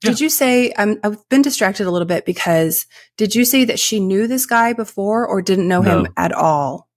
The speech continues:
Speaker 2: So it's
Speaker 1: I
Speaker 2: just
Speaker 1: don't,
Speaker 2: a,
Speaker 1: I
Speaker 2: a complete stranger approached her in a parking lot.
Speaker 1: That's the way I understood it. But, but what you're touching upon, though, and this is, like, the first, I wanna, like, lay this foundation, which is there's commonalities. Like, you and I might react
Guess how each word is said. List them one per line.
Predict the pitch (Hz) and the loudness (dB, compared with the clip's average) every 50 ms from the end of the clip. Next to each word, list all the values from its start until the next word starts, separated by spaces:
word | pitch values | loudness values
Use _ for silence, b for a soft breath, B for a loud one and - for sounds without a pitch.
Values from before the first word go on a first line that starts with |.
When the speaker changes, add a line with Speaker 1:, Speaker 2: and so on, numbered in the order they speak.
| _ _ _ _ _ _ _ _ _ _ _ _ _ _ _ _ - - | _ _ _ _ _ _ _ _ _ _ _ _ _ _ _ _ -8 -2
Speaker 2:
So | - 247 | 2 2
it's | 247 220 | 2 4
Speaker 1:
I | 104 | 2
Speaker 2:
just | 110 - 123 - | 2 0 0 -2
Speaker 1:
don't, | - 202 | -2 -2
Speaker 2:
a, | 107 110 117 117 117 110 - - | -2 0 -2 -2 -4 -2 0 0
Speaker 1:
I | 220 | 0
Speaker 2:
a | 208 | 0
complete | - - 220 208 - - 254 269 226 | 0 -2 -2 -2 -2 0 0 0 0
stranger | - - 254 226 220 208 214 202 | -2 0 0 2 2 2 2 0
approached | - 180 - - - 190 190 - - | 0 -2 -4 -2 -2 -2 -2 -2 -4
her | 185 | -4
in | 170 165 | -4 -4
a | 151 | -4
parking | - 151 135 - 143 | -6 -6 -8 -6 -6
lot. | 139 - - - _ _ _ _ _ _ _ _ _ _ _ b b b b b b b b b b b b b b b _ _ _ _ - | -6 -6 -6 -8 _ _ _ _ _ _ _ _ _ _ _ b b b b b b b b b b b b b b b _ _ _ _ -6
Speaker 1:
That's | 113 120 131 131 - | -6 -6 -4 -4 -2
the | 156 | 0
way | 123 117 110 | 0 2 0
I | 110 107 104 107 | 0 0 -2 -2
understood | 101 98 95 90 - - 98 85 - | -2 -4 -4 -6 -8 -10 -10 -10 -10
it. | 95 92 - _ - | -12 -16 -12 _ -2
But, | 135 123 123 - - | 0 0 0 -2 -6
but | 151 135 135 | -4 -4 -2
what | 135 147 156 | -2 -2 -2
you're | 156 | -2
touching | 139 - 156 156 - 190 165 | -2 -2 -4 -4 -4 -6 -4
upon, | 139 143 127 117 110 | -2 -2 -2 0 0
though, | 107 107 107 107 107 107 | 0 0 0 0 -2 -2
and | 107 110 | -4 -4
this | 110 - - | -6 -6 -6
is, | 120 110 117 | -6 -4 -2
like, | 110 101 90 - | -4 -4 -4 -8
the | - 98 | -12 -10
first, | - - 107 101 92 - - - - _ _ - | -8 -4 -4 -4 -4 -6 -10 -12 -14 _ _ -6
I | |
wanna, | 113 107 104 98 | -4 -2 -2 -2
like, | 98 90 | -2 -4
lay | 101 95 98 95 95 | -2 -2 0 0 0
this | 92 92 87 | -2 -4 -4
foundation, | - 104 98 92 95 92 87 - - 95 90 | -4 -4 -4 -2 -2 -4 -4 -4 -6 -6 -4
which | 95 90 - | -4 -4 -4
is | 98 90 87 85 82 - - _ _ _ _ _ _ _ _ _ _ | -4 -4 -4 -6 -10 -12 -14 _ _ _ _ _ _ _ _ _ _
there's | - 113 104 101 - | -4 -4 -4 -4 -6
commonalities. | - - - 117 120 123 120 110 104 104 98 95 92 92 92 85 95 | -8 -4 -4 -2 -2 0 0 0 0 0 0 -2 -2 -4 -6 -6 -6
Like, | 95 90 85 | -6 -6 -4
you | 95 107 113 | -4 -2 0
and | 123 117 | 0 0
I | 107 98 98 | 0 0 0
might | 95 95 95 95 - - - | -2 -2 -4 -6 -6 -10 -12
react | - 104 98 98 95 92 95 - - | -8 -4 -2 -2 -2 -2 -6 -8 -12